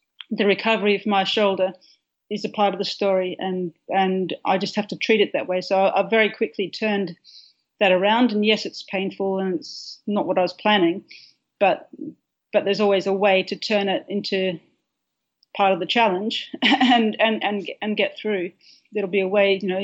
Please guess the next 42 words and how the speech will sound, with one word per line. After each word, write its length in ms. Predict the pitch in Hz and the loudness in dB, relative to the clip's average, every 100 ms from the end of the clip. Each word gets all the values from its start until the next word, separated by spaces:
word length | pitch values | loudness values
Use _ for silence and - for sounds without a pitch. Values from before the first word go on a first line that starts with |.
| 196 | -2
hopefully 360 | 226 - 208 202 | -2 0 2 2
in 220 | 196 170 | 0 -4
six 260 | - 247 - | -4 -6 0
weeks' 220 | 226 220 | 0 0
time, 320 | - 220 220 | 0 2 4
I'll 80 | 202 | 2
be 100 | 190 | 0
back 260 | 202 208 190 | 0 0 2
out 220 | 226 - | 0 0
there 180 | 185 185 _ _ _ _ _ _ _ 226 | -2 -4 _ _ _ _ _ _ _ -12
or 140 | 214 | -6
so. 240 | - 208 233 - - - _ - | 0 0 0 -8 -20 -20 _ -6
We 80 | 208 | 0
don't 220 | 240 247 | 2 2
know 120 | 208 | -2
for 140 | 202 214 | -4 -4
sure, 360 | 240 269 320 - | 2 4 4 2
but, 320 | 208 - - | -2 -4 -2
but 180 | 202 - | -2 -2
roughly 440 | 190 226 - 196 | 0 0 0 -4
that 240 | 180 208 - | -2 -4 -6
amount 240 | - 214 202 | -6 -4 -4
of 100 | - | -6
time. 400 | 226 240 247 240 _ _ _ _ _ - | -4 0 0 -2 _ _ _ _ _ -2
Very 260 | 226 202 | 0 2
luckily, 600 | 208 208 208 196 190 190 185 180 | 0 0 -2 -2 -4 -10 -8 -2
the 420 | 196 190 190 151 _ | 2 2 0 -6 _
filmmakers 560 | 269 240 220 214 214 202 | 0 2 4 2 0 -2
that 120 | 190 | -2
were 100 | 202 | 0
with 200 | 208 220 | 0 0
me 360 | 226 208 208 196 | 2 4 4 2
and 200 | 196 190 | 0 -2
so 160 | 214 196 | 0 0
on 220 | 202 190 | 0 0
are 140 | 190 | 2
all, 300 | 196 196 175 - _ - | 2 2 -2 -10 _ -4
and 160 | 196 | -2
the 80 | 185 - - | -2 -6 -2
team 500 | 247 226 214 185 - | 4 4 4 2 -2
are, 120 | - | -2
uh, 40 | 185 | -2